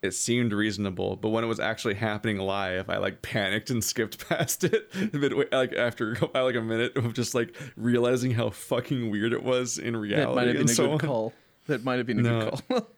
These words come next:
Speaker 2: <laughs>
Speaker 1: I had similar rea-, I had similar moments in college when, when I would, like, try to write a joke into, like, the script of a presentation, and I'm like, "I instantly regret this entire <laughs> plan." I
Speaker 2: <laughs>
Speaker 1: hate that I did this.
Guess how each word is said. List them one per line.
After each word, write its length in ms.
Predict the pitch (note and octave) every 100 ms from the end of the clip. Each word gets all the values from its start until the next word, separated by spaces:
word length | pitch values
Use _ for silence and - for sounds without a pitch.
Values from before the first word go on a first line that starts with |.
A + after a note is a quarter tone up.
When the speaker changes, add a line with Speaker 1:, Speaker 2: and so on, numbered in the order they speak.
| _
Speaker 2:
<laughs> 180 | _ -
Speaker 1:
I 80 |
had 140 | C3 -
similar 320 | - B2 A#2+
rea-, 220 | A#2 A2
I 140 | - A#2
had 140 | A#2
similar 220 | - A#2+
moments 280 | A2+ G#2+ G2+
in 100 | G2+
college 440 | - G2 G2 F#2+ F#2
when, 280 | G2 F#2+ -
when 200 | G#2+ G2
I 140 | G2 G2
would, 220 | G2 G2+
like, 240 | G2 - _ _ _
try 180 | - A#2
to 80 | A2
write 260 | G2+ G2
a 100 | G#2
joke 560 | F#2 - F#2+ F#2+ G2 -
into, 280 | F#2 F2+ G2
like, 240 | F#2 F2+
the 80 | F#2+
script 380 | - - G2 -
of 100 | F#2
a 60 |
presentation, 680 | F2+ F#2+ F#2 F2+ F#2+ F#2 G2+
and 100 | G2
I'm 120 | G2
like, 240 | F#2+ F#2 - - _ _
"I 200 | - A2
instantly 500 | G#2 G2+ - A#2+ G#2
regret 340 | G#2 G2 G#2 G2+
this 180 | G#2+
entire 520 | G2 F#2+ - C#3 B2 B2+
<laughs> 0 |
plan." 440 | - F#3+ - C#4+ G4+ A4+ - - _ _ _ _ -
I 280 | E3+ G3 F3 D#3+
Speaker 2:
<laughs> 40 |
Speaker 1:
hate 280 | A#2 G2+ - - - -
that 140 | F#2+
I 100 | C#2+
did 280 | A#2 A#2 A#2+
this. 720 | G#2 A#3 A3 F4+ - - -